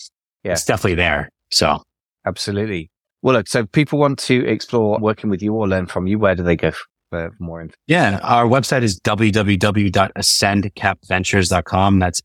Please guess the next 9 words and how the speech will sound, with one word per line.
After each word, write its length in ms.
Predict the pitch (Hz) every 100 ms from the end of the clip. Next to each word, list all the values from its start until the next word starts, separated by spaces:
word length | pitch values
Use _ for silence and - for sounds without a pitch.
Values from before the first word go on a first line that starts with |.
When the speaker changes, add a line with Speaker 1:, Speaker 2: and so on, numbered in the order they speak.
| -
Speaker 2:
A 220 | 104 95
S 400 | 98 95 - - -
C 440 | - - 98 95 98
E 180 | 95
N 180 | 92 90
D 360 | 95 113 107 104 _ _ _ _ -
C 360 | - 117 104
A 180 | 98 92
P 440 | - 117 110 107